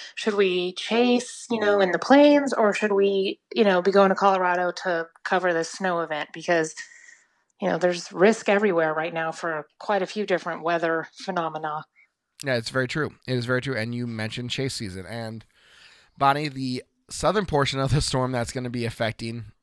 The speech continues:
Speaker 2: Colorado and Wyoming will eventually affect portions of the panhandle of Texas and Oklahoma,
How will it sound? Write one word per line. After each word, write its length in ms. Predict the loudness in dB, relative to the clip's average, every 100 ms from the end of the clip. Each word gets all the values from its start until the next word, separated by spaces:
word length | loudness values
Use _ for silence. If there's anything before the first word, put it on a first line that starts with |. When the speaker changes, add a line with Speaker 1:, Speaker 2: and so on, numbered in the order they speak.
| _ _
Speaker 2:
Colorado 420 | -2 0 0 0
and 80 | -2
Wyoming 520 | -4 -2 -2 -4 -8 -12 _ -20 _
will 280 | 0 2 2
eventually 420 | 0 -2 -2 -2
affect 400 | -2 -2 -2 -4 _ _ _ _ _ _
portions 380 | -4 -2 -2 -4
of 100 | -4
the 60 | -4
panhandle 440 | -6 -4 -4 -4
of 140 | -6 -6
Texas 500 | -6 -4 -6 -8 -12 _
and 160 | -2 0
Oklahoma, 560 | 0 -2 -2 0 -2